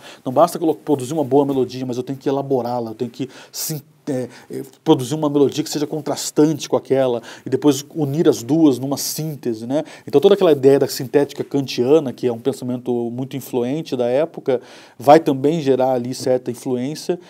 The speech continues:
Então se procura, então, é, a produção de uma música que se promova um grande desenvolvimento, né? Que no final da obra você fale, "Nossa, aquele tema que foi exposto logo no comecinho, ele foi esgotado."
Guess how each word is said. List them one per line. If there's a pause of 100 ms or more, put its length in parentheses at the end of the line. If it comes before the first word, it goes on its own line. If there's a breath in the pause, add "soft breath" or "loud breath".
(180 loud breath)
Então
se
procura,
então, (180)
é, (160)
a
produção
de
uma
música (340)
que
se (360)
promova
um
grande
desenvolvimento, (640 soft breath)
né?
Que
no
final
da
obra
você
fale,
"Nossa,
aquele
tema
que
foi
exposto
logo
no
comecinho, (400 loud breath)
ele
foi
esgotado."